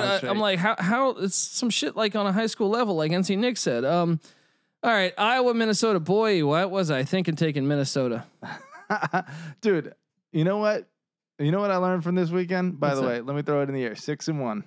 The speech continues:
Speaker 1: on
Speaker 2: Oh,
Speaker 1: the
Speaker 2: yeah.
Speaker 1: locks.
Speaker 2: That's fire. Patty C was on fire.
Speaker 1: Um, but all I did, I went with the stinky lines.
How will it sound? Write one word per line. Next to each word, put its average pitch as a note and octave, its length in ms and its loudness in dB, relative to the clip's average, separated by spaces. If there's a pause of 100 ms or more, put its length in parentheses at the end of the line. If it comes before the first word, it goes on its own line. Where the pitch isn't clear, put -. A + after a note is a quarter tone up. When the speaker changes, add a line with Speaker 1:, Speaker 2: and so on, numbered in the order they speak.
Speaker 1:
on B2+ 120 -2
Speaker 2:
Oh, B2+ 40 0
Speaker 1:
the B2+ 60 0
Speaker 2:
yeah. B2 60 0
Speaker 1:
locks. E2+ 180 -4
Speaker 2:
That's E3+ 220 -2
fire. C3 640 -4
Patty F#3 240 -2
C G3 140 -2
was D3+ 160 0
on F3+ 220 0
fire. B2+ 480 -2 (720)
Speaker 1:
Um, C#3 460 0 (600)
but F3+ 200 0
all E3 220 2
I A3+ 100 0
did, G3 360 0 (600)
I A2+ 40 -2
went D3+ 200 -2
with E3 120 -4
the D3+ 80 -4
stinky E3+ 400 -4
lines. D3+ 520 -2